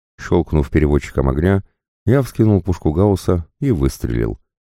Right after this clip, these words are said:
Пуля, вылетев из ствола, сорвала металлический привод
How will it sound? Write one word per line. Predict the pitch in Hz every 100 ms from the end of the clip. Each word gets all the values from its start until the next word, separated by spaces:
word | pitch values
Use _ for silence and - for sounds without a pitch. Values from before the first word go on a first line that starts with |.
| _ _ _ _ _
Пуля, | - 123 113 69
вылетев | 65 73 73 67 76 -
из | 82 78
ствола, | - 80 85 104 104 80
сорвала | - 85 87 98 104
металлический | 82 85 87 85 80 90
привод | - 90 87 76